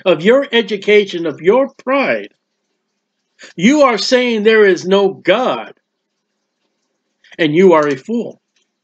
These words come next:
You have forsaken the God of the Bible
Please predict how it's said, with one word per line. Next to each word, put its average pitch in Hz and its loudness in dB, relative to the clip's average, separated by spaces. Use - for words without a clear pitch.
You 226 2
have 208 0
forsaken 226 -4
the 202 0
God 208 -2
of 202 -4
the 190 0
Bible 190 -2